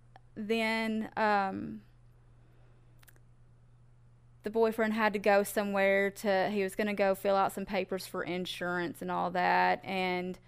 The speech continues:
nobody was in the room with me. Well, the nurses kept saying, "Hey,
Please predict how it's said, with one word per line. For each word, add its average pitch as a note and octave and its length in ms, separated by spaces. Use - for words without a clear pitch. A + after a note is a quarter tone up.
nobody G3 440
was G3 100
in F#3+ 80
the F#3 80
room F#3+ 220
with F3+ 200
me. F#3 120
Well, F#3 160
the F3+ 100
nurses F#3 540
kept - 260
saying, F#3+ 360
"Hey, G3+ 440